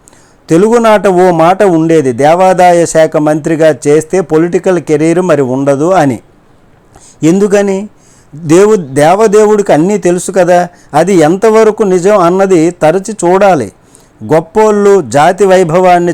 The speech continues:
చాటి చెప్పినటువంటి మహానుభావులు అనుకున్న వారి జీవితపు చివరి రోజులు ఎలా గడిచాయో, ఎలా ముగిశాయో చూస్తే అర్థం అవుతుంది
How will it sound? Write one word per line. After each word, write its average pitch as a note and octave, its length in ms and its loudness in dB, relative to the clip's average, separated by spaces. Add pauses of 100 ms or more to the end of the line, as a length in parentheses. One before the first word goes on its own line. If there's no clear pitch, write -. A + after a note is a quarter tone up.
చాటి E3 360 0
చెప్పినటువంటి E3 580 -4
మహానుభావులు D#3+ 840 0
అనుకున్న D3+ 480 -4
వారి D3+ 340 0
జీవితపు D3+ 540 -6
చివరి C#3+ 400 -6
రోజులు D#3 360 -4
ఎలా B2 300 -2
గడిచాయో, C#3+ 720 -4
ఎలా D3 400 0 (480)
ముగిశాయో F3+ 580 0
చూస్తే E3+ 500 -2
అర్థం C3+ 340 0
అవుతుంది C3+ 540 -6